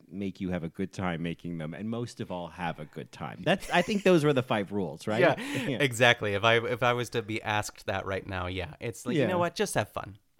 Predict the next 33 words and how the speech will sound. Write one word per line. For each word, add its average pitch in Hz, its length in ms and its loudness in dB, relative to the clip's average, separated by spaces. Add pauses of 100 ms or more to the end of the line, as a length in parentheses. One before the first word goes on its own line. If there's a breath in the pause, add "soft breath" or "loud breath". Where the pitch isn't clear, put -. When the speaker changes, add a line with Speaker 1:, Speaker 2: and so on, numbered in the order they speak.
(180 loud breath)
Speaker 1:
Yeah, 156 60 4
Speaker 2:
Have 180 80 4
Speaker 1:
just 262 120 -2
Speaker 2:
fun. 294 60 0
Speaker 1:
have 185 120 2
fun. 98 300 2
So 147 180 4
I, 160 200 2
I 147 200 2
would 170 200 0
think 143 200 -2
it's - 280 -4 (360 loud breath)
have 117 160 6
a 110 40 2
good 92 160 0
time 76 440 -2
and 101 180 0
have 104 240 2
your 98 160 0
Speaker 2:
Yeah. 87 40 -4
Speaker 1:
friend 92 400 2
do 92 160 2
all 82 80 0
the 82 100 -4
cooking - 360 -10
for 80 240 -4
you. 76 340 -4
<laughs> - 40 -16 (180)
Speaker 2:
Yeah, 101 360 -4
exactly. 107 720 0
Yes. 95 240 0
Speaker 1:
Yeah. 90 180 0
Speaker 2:
Have, 127 220 -4